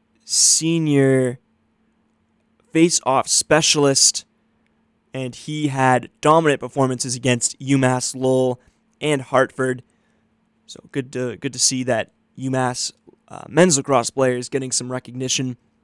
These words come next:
in the N C double A Division One at that.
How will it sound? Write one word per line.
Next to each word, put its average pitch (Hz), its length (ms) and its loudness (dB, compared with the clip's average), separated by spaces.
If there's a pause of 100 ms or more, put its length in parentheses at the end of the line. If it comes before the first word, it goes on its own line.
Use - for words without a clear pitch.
(280)
in 147 160 0
the 123 140 -6
N 123 160 -6
C - 180 -2
double 123 260 -6
A 123 220 -6 (220)
Division 127 360 2
One 131 280 4
at - 260 0
that. 117 240 -2